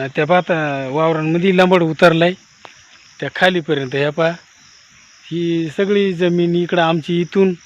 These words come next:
तर पार वर त्या झाप बीप, इकडं वर त्या वर झाडा दिसतात ना पार शेवट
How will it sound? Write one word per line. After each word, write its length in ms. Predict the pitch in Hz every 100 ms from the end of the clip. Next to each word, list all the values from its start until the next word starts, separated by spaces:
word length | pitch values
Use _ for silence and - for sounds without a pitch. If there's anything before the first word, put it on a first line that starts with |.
| - - - - - _ _ - - -
तर 40 | 160
पार 280 | 143 185
वर 300 | 196 190 190 196 - _ _ _ _ -
त्या 100 | 160
झाप 320 | 151 170 175
बीप, 280 | 135 170 175 _ - - - - _
इकडं 260 | 156 151 170
वर 220 | 170 180
त्या 220 | 165 180
वर 260 | 175 170 180
झाडा 300 | 165 185 180
दिसतात 360 | 151 160 - 180
ना 100 | 170
पार 240 | 156 156 151
शेवट 320 | - 180 170